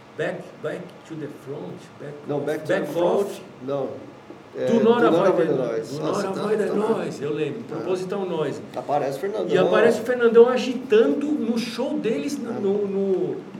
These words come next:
Speaker 1: na pista do Blackjack.
Speaker 2: É que nessa época era o Márcio, o Márcio Alves, eu não lembro o nome dele. O Márcio que
Speaker 1: Que
Speaker 2: era
Speaker 1: era
Speaker 2: do
Speaker 1: do
Speaker 2: Anjos
Speaker 1: Anjos dos Becos.
Speaker 2: E depois foi tocar com o Christian Ralph, e...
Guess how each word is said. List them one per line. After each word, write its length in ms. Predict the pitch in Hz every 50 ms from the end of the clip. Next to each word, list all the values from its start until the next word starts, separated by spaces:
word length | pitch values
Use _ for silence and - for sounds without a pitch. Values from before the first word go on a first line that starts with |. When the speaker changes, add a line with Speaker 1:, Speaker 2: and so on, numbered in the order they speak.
| - -
Speaker 1:
na 120 | 175 185 190
pista 420 | 190 - 202 233 277 - - 294 262
do 100 | 262 240
Blackjack. 680 | 208 226 226 226 226 226 - 151 165 165 165 - - -
Speaker 2:
É 60 | -
que 100 | - 151
nessa 240 | 143 143 143 - 143
época 200 | 139 139 - -
era 80 | 151 156
o 40 | 156 147
Márcio, 440 | 143 143 156 175 190 175 - - 185
o 460 | 180 175 175 156 151 143 139 135 131 127
Márcio 520 | 131 139 160 175 170 - - 165 160 147
Alves, 340 | 151 175 185 180 - - 135
eu 60 | 120 131 151 190
não 60 | 190 170
lembro 140 | 165 151 135
o 40 | 135 135
nome 60 | 131 131
dele. 140 | 123 123 120 123
O 20 | 123
Márcio 260 | 127 143 151 151 -
que 60 | 165
Speaker 1:
Que 80 | 156 170
Speaker 2:
era 100 | 175 180
Speaker 1:
era 40 | 180
Speaker 2:
do 120 | 180 185 180
Speaker 1:
do 60 | 180
Speaker 2:
Anjos 120 | 180 180
Speaker 1:
Anjos 160 | 180 - -
dos 180 | 202 208 170 143
Becos. 440 | - 180 175 170 170 156 147 - -
Speaker 2:
E 20 | 135
depois 300 | 135 135 131 139 139 143
foi 100 | 151 147
tocar 220 | 156 151 160 147
com 60 | 151
o 120 | - 156 143
Christian 280 | 143 - 156 151 151 147
Ralph, 580 | - 113 113 131 147 156 139 123 123 - -
e... 480 | 131 127 120 113 110 107 107 104 -